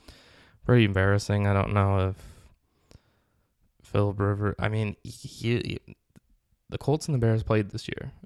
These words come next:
and they're both teams where you, you just give them a better quarterback, and the Colts could still make the playoffs. I don't think that's, that's a doubt. They're five and three, but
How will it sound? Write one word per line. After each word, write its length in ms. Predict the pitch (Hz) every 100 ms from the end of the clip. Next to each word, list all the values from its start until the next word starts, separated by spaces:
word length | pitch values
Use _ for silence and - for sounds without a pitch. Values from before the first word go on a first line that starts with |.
| -
and 460 | 110 101 98 98 - _ _ _ _ _
they're 120 | - 110
both 280 | 117 120
teams 360 | - 117 117 117
where 120 | 107
you, 100 | 101 - -
you 100 | 139
just 200 | 156 -
give 100 | 123
them 160 | 127
a 40 | 113
better 240 | 113 107
quarterback, 540 | - 113 117 110 101 - _ _ _ _ _ - -
and 260 | 127 123 - - - -
the 100 | -
Colts 260 | 254 269 -
could 200 | 120 113
still 180 | -
make 160 | 101 107
the 100 | -
playoffs. 340 | 107 101 101
I 60 | 107
don't 140 | 110
think 140 | 101 101
that's, 340 | 98 - -
that's 220 | - 101
a 40 | 95
doubt. 280 | 101 101 -
They're 140 | 104
five 320 | 98 - 110 104
and 140 | 95
three, 320 | 110 110 98
but 280 | 98 101 101